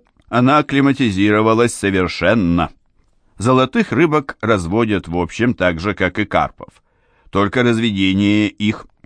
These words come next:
требует большего количества прудов меньших размеров,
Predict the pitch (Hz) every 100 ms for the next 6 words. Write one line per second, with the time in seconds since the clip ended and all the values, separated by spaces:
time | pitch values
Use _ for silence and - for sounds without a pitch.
0 | _ - 104 95 107 127 - _ 113 120
1 | 107 120 120 123 95 92 101 - 101 98
2 | 101 90 92 101 - _ _ _ - 107
3 | 104 95 104 92 87 78 90 117 175 175